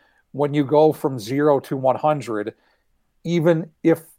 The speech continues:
as the Broncos have done, they're, they're acclimating them to get back into the mold. But when you go from zero to a hundred, you're gonna start to have some of these soft tissue issues, and that's what you're,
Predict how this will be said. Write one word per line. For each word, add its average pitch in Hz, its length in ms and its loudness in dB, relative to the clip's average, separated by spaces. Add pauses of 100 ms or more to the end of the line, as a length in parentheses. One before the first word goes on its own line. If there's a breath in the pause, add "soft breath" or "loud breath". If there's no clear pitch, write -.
(560)
as 139 240 4
the 147 80 -2
Broncos 143 420 0
have 120 140 -10
done, 135 240 -2
they're, 127 240 -6
they're 120 340 -8
acclimating 143 680 0
them 151 420 0 (1120)
to - 100 -4
get 131 200 0
back 120 260 4
into 127 220 -4
the 120 80 -4
mold. 123 540 0 (2000)
But 143 120 4
when 147 180 2
you 156 100 2
go 180 160 6
from 170 220 -6
zero 147 340 2
to 131 140 2
a 110 80 4
hundred, 110 560 -8 (960)
you're 123 140 4
gonna 156 200 6
start 135 300 4
to 120 100 2
have 123 220 6
some 127 160 -2
of 120 80 -2
these 110 160 -4
soft 113 340 0
tissue 139 400 -4
issues, 101 460 -12
and 120 80 -6
that's 117 240 -2
what 147 160 2
you're, 120 240 -2